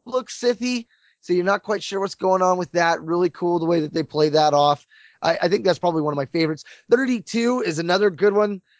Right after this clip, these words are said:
Uh, and, and, of course, these are obviously done by Brian Ching. They just got that classic Ching look to him. Zane's,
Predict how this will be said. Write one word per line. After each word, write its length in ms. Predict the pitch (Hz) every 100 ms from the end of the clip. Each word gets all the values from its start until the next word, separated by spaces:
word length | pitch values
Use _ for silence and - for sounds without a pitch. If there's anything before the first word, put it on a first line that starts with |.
| -
Uh, 180 | 156 151 151
and, 140 | 175 -
and, 240 | 170 156 -
of 160 | 151
course, 280 | - 185 -
these 200 | 170 127
are 100 | 151
obviously 400 | 151 139 131 143
done 280 | 135 143 131
by 160 | 131
Brian 340 | 117 135 131 127
Ching. 380 | - 165 165 151
They 120 | 135
just 200 | 120 -
got 80 | 127
that 160 | 123
classic 400 | - 139 131 - -
Ching 300 | 151 139 143
look 180 | 165 -
to 120 | 165
him. 100 | 160
Zane's, 460 | 135 175 185 147